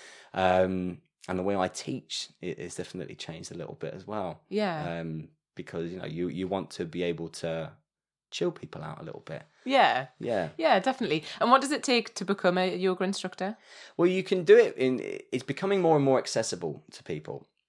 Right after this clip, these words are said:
Speaker 1: So you can go off to India and, and, uh, do a course. Some, some people like to go off with the idea of they're gonna find themselves and become a yoga instructor, uh,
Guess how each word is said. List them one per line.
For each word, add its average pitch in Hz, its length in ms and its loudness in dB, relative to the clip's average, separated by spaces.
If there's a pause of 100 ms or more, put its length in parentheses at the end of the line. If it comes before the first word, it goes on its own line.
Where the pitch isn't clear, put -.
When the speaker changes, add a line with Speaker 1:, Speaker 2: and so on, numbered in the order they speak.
(520)
Speaker 1:
So - 140 0
you 123 180 4
can 147 260 0
go 127 140 6
off 104 160 4
to - 180 -4
India 90 520 0 (320)
and, 90 480 -4 (260)
and, 87 400 -8
uh, 82 380 -4 (180)
do 90 160 -6
a 82 60 -4
course. 90 680 -4
Some, 98 280 -4
some 107 220 -4
people 95 500 -8 (440)
like 98 280 2
to - 100 -4
go 101 160 4
off 90 100 2
with 90 120 -4
the 101 80 -2
idea 92 400 -2
of 87 100 -6
they're 90 100 -4
gonna 87 220 -6
find 92 400 -8
themselves 92 560 0
and 90 100 -6
become 87 300 -8
a 87 60 -6
yoga 90 380 -2
instructor, 87 640 -6 (320)
uh, 85 300 -2